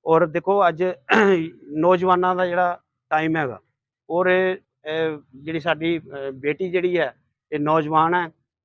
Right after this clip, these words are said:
ਕੰਮ ਕਰਨ ਦੀ ਤਾਕਤ ਰੱਖਦੀ ਹੈ। ਸੋ, ਅਹ, ਇਹ ਕੰਮ ਕਰੇਗੀ ਆਪਣੇ ਪਿੰਡ ਵਾਸਤੇ। ਔਰ ਸਾਡਾ ਸਰਕਾਰ ਦਾ, ਸਾਡਾ ਹਮੇਸ਼ਾ ਜਿਹੜਾ, ਅਹ, ਹੱਥ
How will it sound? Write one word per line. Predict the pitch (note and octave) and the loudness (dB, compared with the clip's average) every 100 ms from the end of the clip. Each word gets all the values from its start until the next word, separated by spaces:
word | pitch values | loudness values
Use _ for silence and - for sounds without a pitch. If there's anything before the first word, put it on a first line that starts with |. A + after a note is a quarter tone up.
| - | -2
ਕੰਮ | D#3 D#3+ | 0 0
ਕਰਨ | E3+ E3 | -2 -2
ਦੀ | E3 | -4
ਤਾਕਤ | D#3 B2+ - D#3+ | -4 -6 -8 -8
ਰੱਖਦੀ | D#3+ B2+ D3 F3 | -8 -8 -4 -4
ਹੈ। | D3 _ _ _ _ _ - | -4 _ _ _ _ _ -4
ਸੋ, | E3 E3+ E3+ - _ _ _ _ C3 | -2 -2 -4 -12 _ _ _ _ -6
ਅਹ, | D3 D3 C3+ - _ _ | -4 -4 -6 -14 _ _
ਇਹ | D#3+ D#3+ | -8 -2
ਕੰਮ | D3+ D3+ | -2 -2
ਕਰੇਗੀ | D3 E3+ F#3 | -2 -2 0
ਆਪਣੇ | F3+ E3 D#3 | -2 -4 -8
ਪਿੰਡ | E3 D#3+ | -6 0
ਵਾਸਤੇ। | F3 E3+ F#3 D#3+ _ _ _ _ _ | 2 0 -6 -12 _ _ _ _ _
ਔਰ | D3+ | -12
ਸਾਡਾ | B2+ - D3+ E3+ F#3 D3 _ _ _ _ | -8 0 4 6 6 4 _ _ _ _
ਸਰਕਾਰ | - C3+ D#3 D#3 E3 | -8 -2 4 6 6
ਦਾ, | E3 E3 D3 _ _ _ | 4 2 0 _ _ _
ਸਾਡਾ | C#3+ C#3+ D3+ C#3 | -10 -2 -2 -2
ਹਮੇਸ਼ਾ | D3 D#3+ G#3 G3 | -4 -2 -2 0
ਜਿਹੜਾ, | E3 D3+ C3 _ _ _ C3 | 0 -2 -4 _ _ _ -6
ਅਹ, | C#3+ C3+ C3+ C3 B2+ - - C3+ C3 _ - | -4 -4 -6 -8 -12 -18 -14 -14 -14 _ -18
ਹੱਥ | - D3+ | -4 -4